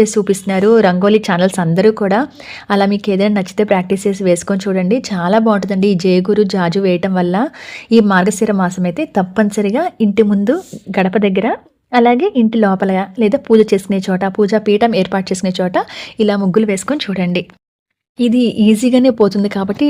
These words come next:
టైల్స్ అయినా వేటి మీదైనా వేసుకోవచ్చండి, ఏం పర్లేదు. పీటలు అవైతే కడిగేస్తే పోతుంది. ఈ గడప దగ్గర కన్నా అక్కడైతే ఊరికే మనం వెట్లాతో తుడిచేస్తే పోతుందన్నమాట. ఒకవేళ ఇది దొరకలేదు అని అంటే ఎర్రమట్టిది కూడా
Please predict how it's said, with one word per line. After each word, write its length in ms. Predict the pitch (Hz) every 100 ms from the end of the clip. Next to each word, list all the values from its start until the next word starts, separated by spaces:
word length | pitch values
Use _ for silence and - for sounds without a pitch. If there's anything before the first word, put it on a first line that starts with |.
| 277
టైల్స్ 320 | 190 185 190 226
అయినా 160 | 214 220 190
వేటి 140 | 185 196
మీదైనా 280 | 190 220 220
వేసుకోవచ్చండి, 560 | 180 - 190 190 185 214 190
ఏం 80 | 185 185
పర్లేదు. 300 | 175 175 269 330
పీటలు 260 | 254 254 240
అవైతే 200 | 208 277 214
కడిగేస్తే 360 | 185 185 185 269 208
పోతుంది. 420 | 196 202 214 427 - - - -
ఈ 100 | 254 240
గడప 180 | 226 233
దగ్గర 180 | 214 208 214
కన్నా 120 | 208
అక్కడైతే 240 | 196 185 320
ఊరికే 160 | 233 247 220
మనం 100 | 190 180
వెట్లాతో 340 | 185 226 233 220
తుడిచేస్తే 360 | 185 196 - 185
పోతుందన్నమాట. 600 | 196 185 185 175 175 170 185 - _ _ _ _ _ _ _ _ -
ఒకవేళ 400 | 247 254 247 262 254 247
ఇది 140 | 220 208
దొరకలేదు 520 | 202 208 254 247 226 240
అని 100 | 220 202
అంటే 220 | 208 269 269 214
ఎర్రమట్టిది 440 | 196 220 233 233
కూడా 100 | 233